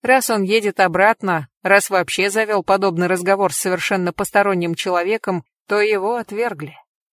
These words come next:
Влад вернулся, осмотрел меня с ног до головы и сказал: «Сейчас так добежишь, не успеешь замерзнуть, а потом что-нибудь придумаем с твоей одеждой».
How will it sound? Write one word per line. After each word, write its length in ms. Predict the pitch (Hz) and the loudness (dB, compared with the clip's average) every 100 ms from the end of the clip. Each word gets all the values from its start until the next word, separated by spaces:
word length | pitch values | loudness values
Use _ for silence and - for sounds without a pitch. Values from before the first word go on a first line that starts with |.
| _ _ _ | _ _ _
Влад 320 | 190 220 262 202 | -2 2 2 2
вернулся, 580 | 185 185 233 262 214 | 0 0 -2 -2 0
осмотрел 480 | 190 - 180 202 254 | 0 0 -2 0 0
меня 240 | 240 226 220 | 0 -4 -4
с 80 | |
ног 180 | 220 202 | -4 -2
до 80 | 190 | 0
головы 380 | 190 202 190 180 | 2 2 2 0
и 40 | |
сказал: 540 | 175 214 190 165 131 - _ _ _ _ | 0 -4 -2 -4 -4 -10 _ _ _ _
«Сейчас 580 | - 214 254 247 240 - | -8 -4 0 0 0 -2
так 240 | 254 190 | -2 0
добежишь, 500 | 170 165 180 165 - | -4 -2 -2 -4 -4
не 100 | 202 | -6
успеешь 380 | 226 - 175 143 | -6 -4 -4 -2
замерзнуть, 720 | 180 185 156 135 151 - - - | -2 -2 -2 -6 -12 -14 -12 -4
а 120 | 233 | -2
потом 300 | 262 285 247 | 0 -2 -4
что-нибудь 440 | - 208 185 180 | -4 -4 -2 -2
придумаем 480 | 196 190 170 175 165 | 0 0 0 -4 -4
с 80 | - | -4
твоей 320 | 175 170 156 | -2 -2 -2
одеждой». 520 | 165 170 135 143 - | -2 -4 -6 -12 -14